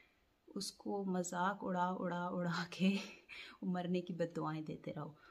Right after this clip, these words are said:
और जब मर जाए तो फिर उसकी जो है अच्छाइयाँ याद आती हैं, या कुछ लोगों को तो तब भी नहीं आती हैं। अब भी कुछ के बहुत ऐसे comment थे कि बंदा पढ़ के सोच नहीं सकता कि किसी गुजरे हुए इंसान के लिए लिखे हैं। पता नहीं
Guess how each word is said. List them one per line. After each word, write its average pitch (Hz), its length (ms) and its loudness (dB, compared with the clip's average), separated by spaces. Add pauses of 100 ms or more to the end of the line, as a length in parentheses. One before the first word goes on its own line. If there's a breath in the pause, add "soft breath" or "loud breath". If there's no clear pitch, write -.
(160 loud breath)
और 185 80 -2
जब 170 220 -2
मर 160 180 0
जाए 160 220 -2
तो - 120 -10 (100)
फिर 156 300 -6 (120)
उसकी 151 560 -2 (800)
जो 170 80 -4
है 170 160 0
अच्छाइयाँ 165 420 0
याद 165 280 -2
आती 160 260 -4
हैं, 165 80 0
या 180 100 -2
कुछ 220 240 -2
लोगों 202 200 0
को 202 80 0
तो 196 140 -4
तब 185 180 0
भी 185 120 0
नहीं 165 180 2
आती 151 260 -4
हैं। 160 60 4
अब 156 160 -2
भी 175 100 -2 (240)
कुछ - 180 -8
के 175 200 -10
बहुत 170 320 -4 (220)
ऐसे 165 240 -4
comment 156 460 -4
थे 160 120 -6 (480 soft breath)
कि 160 80 -6
बंदा 160 240 -2
पढ़ 165 180 -4
के 170 120 -6
सोच 160 300 -2
नहीं 170 100 0
सकता 156 320 -10
कि 156 140 -12
किसी 165 280 -4 (240)
गुजरे 165 380 -4
हुए 156 160 -6
इंसान 165 340 -8
के 175 160 -12
लिए 175 100 -8
लिखे 180 260 -8
हैं। 165 200 -6 (960)
पता 208 220 2
नहीं 226 220 4